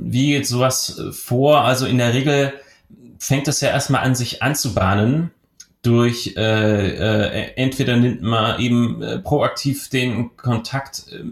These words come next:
mit dem Studio oder mit der Produktionsfirma, mit dem Sender,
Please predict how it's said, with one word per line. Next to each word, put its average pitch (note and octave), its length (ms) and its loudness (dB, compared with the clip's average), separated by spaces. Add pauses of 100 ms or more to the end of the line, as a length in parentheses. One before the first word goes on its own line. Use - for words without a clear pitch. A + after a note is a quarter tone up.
(120)
mit B2 340 -2
dem A#2+ 160 0
Studio B2+ 480 2 (240)
oder A2 260 0
mit - 220 -4
der A2 240 -2
Produktionsfirma, A#2 1200 -2
mit A2 180 -4
dem A2+ 120 0
Sender, A2+ 720 2